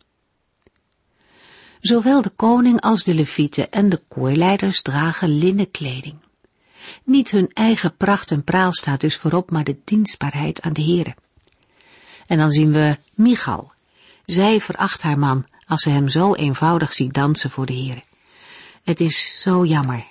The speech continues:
dat ze niet inziet hoe gelukkig ze eigenlijk is met deze man, die in Gods hart een grote plaats heeft.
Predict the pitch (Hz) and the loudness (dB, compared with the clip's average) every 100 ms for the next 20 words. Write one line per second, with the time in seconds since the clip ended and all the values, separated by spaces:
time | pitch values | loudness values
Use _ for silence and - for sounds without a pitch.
0 | _ 151 - 160 180 233 - 240 233 185 | _ -6 -2 2 2 2 -2 0 0 2
1 | 180 180 - 220 - 170 214 202 - - | -2 -4 -6 -6 -2 0 0 -2 -6 -18
2 | _ _ - - - 240 226 180 - 190 | _ _ -16 -8 -2 0 0 -4 -2 -4
3 | - 135 135 131 139 135 127 135 _ - | -2 -4 -4 -6 -4 -4 -6 -8 _ -20
4 | - - - 175 139 - - 330 - 147 | -20 -20 -2 0 0 -6 -2 -2 -2 -2
5 | 165 - - 117 - 170 180 - 151 147 | -2 -2 -12 -8 0 0 -2 -4 -2 -2
6 | - 127 110 - | -4 -10 -12 -18